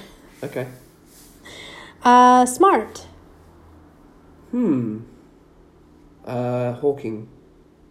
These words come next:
Speaker 2: Okay. Crook.
Speaker 1: Uh, politicians.
Speaker 2: Uh, deceitful.
Speaker 1: Politicians.
Speaker 2: Email.
Speaker 1: Um, that movie, You've Got Mail.
Speaker 2: Corrupt.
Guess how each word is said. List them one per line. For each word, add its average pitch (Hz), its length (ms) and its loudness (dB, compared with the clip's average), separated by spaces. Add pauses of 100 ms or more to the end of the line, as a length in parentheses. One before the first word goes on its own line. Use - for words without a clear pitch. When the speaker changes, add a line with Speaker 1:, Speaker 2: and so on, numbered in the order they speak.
(240)
Speaker 2:
Okay. 240 240 -2 (540)
Crook. - 360 0 (1080)
Speaker 1:
Uh, 127 420 0
politicians. 127 1000 -10 (1040)
Speaker 2:
Uh, 226 180 4
deceitful. 214 640 -4 (540)
Speaker 1:
Politicians. 127 960 -8 (840)
Speaker 2:
Email. 202 400 4 (1040)
Speaker 1:
Um, 127 640 -6
that 127 200 -2
movie, 127 420 -6 (120)
You've 127 160 -14
Got 117 140 -8
Mail. 117 320 -12 (1200)
Speaker 2:
Corrupt. 226 600 -6